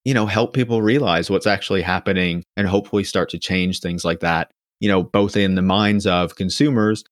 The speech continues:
but also on the legislative level to ensure that workers are being taken care of and that it's not just all about the bottom line and the productivity.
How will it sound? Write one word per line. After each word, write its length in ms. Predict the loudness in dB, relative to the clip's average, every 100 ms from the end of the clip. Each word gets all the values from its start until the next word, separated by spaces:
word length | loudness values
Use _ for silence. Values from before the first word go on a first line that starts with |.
| _
but 120 | 2
also 320 | 2 2 0
on 100 | 2
the 80 | 2
legislative 640 | 2 0 -2 -2 -2 -2 -2
level 400 | -2 0 -2 -2
to 440 | -2 0 0 0
ensure 400 | -2 -4 0 0
that 360 | 2 2 2 0
workers 380 | -2 0 0 -2
are 80 | -2
being 240 | -2 -4
taken 300 | -6 -6 -6
care 260 | 0 2 2
of 140 | 2
and 100 | 0
that 140 | 0
it's 120 | -2 -2
not 160 | -4
just 200 | -4 -2
all 120 | -2
about 200 | 0 0
the 80 | -2
bottom 320 | -2 0 0
line 340 | 0 0 -2 -4 -6
and 100 | -6
the 60 |
productivity. 720 | -2 -2 -2 -6 -10 -8 -10